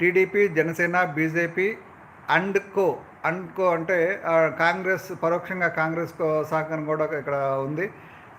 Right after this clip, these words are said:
ఆ, వామపక్షాలు అన్నీ కూడా మరోవైపు, ఒక్క జగన్మోహన్ రెడ్డి ఒకవైపు, కూటమి ఒకవైపు,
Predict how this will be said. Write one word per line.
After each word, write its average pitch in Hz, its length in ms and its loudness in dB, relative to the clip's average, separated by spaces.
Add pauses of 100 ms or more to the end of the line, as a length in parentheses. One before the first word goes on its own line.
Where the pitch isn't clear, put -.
(120)
ఆ, 156 280 0
వామపక్షాలు 165 800 2 (280)
అన్నీ 208 340 2
కూడా 220 240 6
మరోవైపు, 156 580 2 (840)
ఒక్క 170 220 0
జగన్మోహన్ 180 520 0
రెడ్డి 170 180 0
ఒకవైపు, 165 520 0 (680)
కూటమి 185 440 0
ఒకవైపు, 165 640 0